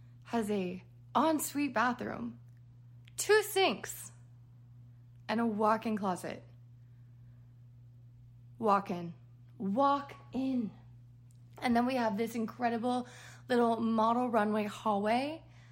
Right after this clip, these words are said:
that takes you to the living room and the kitchen. And the living room has two French doors that open up to a deck. And because, for whatever reason, I don't know, there just don't really seem to be that many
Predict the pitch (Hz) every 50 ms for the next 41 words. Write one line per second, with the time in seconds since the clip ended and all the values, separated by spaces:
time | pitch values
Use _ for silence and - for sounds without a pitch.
0 | - - - - - - - - 214 196 220 214 202 202 202 202 208 - - -
1 | - - - - - - - - 226 240 220 202 - 233 214 196 240 214 220 214
2 | 214 208 196 196 214 208 214 233 240 247 254 254 254 - - - 226 214 208 208
3 | - - - 208 - - 247 247 254 262 269 269 277 - - - - - - -
4 | - - - - - - - - 277 254 240 233 208 240 247 247 254 254 254 240
5 | 277 277 277 285 285 285 294 294 294 269 269 262 240 - - - - - - -
6 | 269 269 262 - - 262 254 247 233 - - - - 254 269 269 285 285 294 294
7 | 254 233 - - 226 226 - - - 277 294 285 - 285 262 262 277 294 285 -
8 | - - 269 254 240 226 - - - - 302 302 320 349 359 - - - - -
9 | - - - - - - - - - - - - - - - - 285 277 277 294
10 | 262 302 320 320 - - - - - 302 294 285 285 302 311 302 302 302 311 320
11 | 294 302 285 277 - - 294 320 330 320 311 262 240 214 277 254 - - 254 277
12 | 285 302 302 294 277 240 - 302 302 269 262 254 277 269 277 277 277 269 262 208